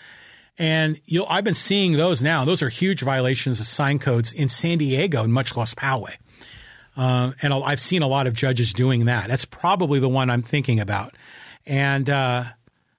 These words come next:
uh, but the guy that, um, that I'm talking about is Pete Murray.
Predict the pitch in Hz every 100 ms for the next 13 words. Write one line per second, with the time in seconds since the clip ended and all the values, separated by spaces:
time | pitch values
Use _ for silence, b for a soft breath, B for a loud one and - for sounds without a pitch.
0 | _ 117 117 117 143 143 180 214 190 160
1 | - 151 139 135 147 170 175 156 143 131
2 | - 165 135 131 123 107